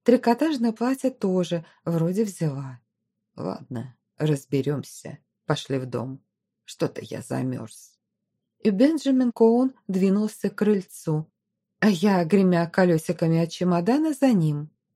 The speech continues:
«Как там звать тебя? Напомни». «Юлия», ответила я. «А вы Бенджамин Коун, да?» «Можешь обращаться ко мне, мастер», разрешил тот. «А я тебя буду называть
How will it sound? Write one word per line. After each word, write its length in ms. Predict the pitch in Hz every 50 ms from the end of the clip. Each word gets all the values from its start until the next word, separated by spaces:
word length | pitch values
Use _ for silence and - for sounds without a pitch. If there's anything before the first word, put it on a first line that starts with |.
| _ _
«Как 320 | - 269 269 247 233 240 _
там 480 | _ - 226 226 220 220 220 - - _
звать 500 | - 190 190 208 233 240 254 190 - -
тебя? 480 | _ - - 151 143 147 147 147 147 - _ _ _ _
Напомни». 840 | 185 196 202 196 202 - 262 285 208 160 151 135 127 127 131 139 - _ _ _ _ _ _ _ _ -
«Юлия», 720 | 226 214 269 349 381 349 240 190 143 123 127 139 - _ _ _ _ _
ответила 540 | - 165 160 - 160 160 - - 160 160 156
я. 400 | 156 156 156 156 151 143 147 147 _ _ _ _ _ _ _ _
«А 160 | - 214 220
вы 340 | 208 226 294 302 302 269 - - _ -
Бенджамин 680 | 196 196 254 302 330 254 254 269 277 269 285 285 285
Коун, 680 | - _ - 262 247 226 185 170 165 165 160 156 156 151
да?» 160 | 190 240 349 440 - _ _ _ _ _ _ _ _ _ _ _ _ _ -
«Можешь 440 | 160 165 151 147 147 156 151 - -
обращаться 680 | - 151 147 156 160 165 160 - - 170 160 - - 160
ко 160 | 160 - 165
мне, 340 | 165 165 165 165 165 160 160 _ _
мастер», 720 | - 185 196 185 165 - - _ - - - 110 - - _ _ _ _ _ _ _ _
разрешил 800 | 220 214 196 196 180 170 170 170 170 - - - 190 175 160 156
тот. 440 | - _ - 170 147 147 - - _ _ _ _ _ _ _ _ _ _ _ _ _ _
«А 200 | 175 180 175 175
я 240 | 180 180 240 240 208
тебя 340 | - - 180 165 202 202
буду 240 | 170 185 185 180 190
называть 600 | 190 190 185 175 185 190 185 208 202 196 - -